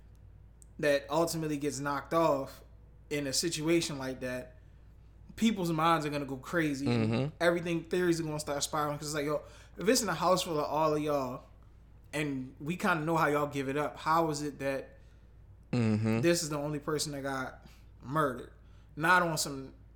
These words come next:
Speaker 1: "Damn, well, y'all should've got killed too" shit, 'cause
Speaker 2: Right.
Speaker 1: that's how, that shit just sounds like it's, it sounds hateful, like, mal-, and that's not the shit I'm on, but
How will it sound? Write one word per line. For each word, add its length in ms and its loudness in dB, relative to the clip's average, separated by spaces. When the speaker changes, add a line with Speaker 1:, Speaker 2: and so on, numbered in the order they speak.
Speaker 1:
"Damn, 240 -8
well, 80 -8
y'all 160 0
should've 200 -4
got 160 -6
killed 260 -4
too" 160 -4
shit, 140 -2
'cause 80 6
Speaker 2:
Right. 60 6
Speaker 1:
that's 160 2
how, 320 -4
that 140 -2
shit 220 -2
just 180 -4
sounds 260 -6
like 120 -8
it's, 200 -12
it 60 -2
sounds 300 -2
hateful, 360 -4
like, 240 -8
mal-, 280 0
and 200 -4
that's 240 4
not 300 -2
the 100 -6
shit 160 -2
I'm 220 -4
on, 240 2
but 240 -10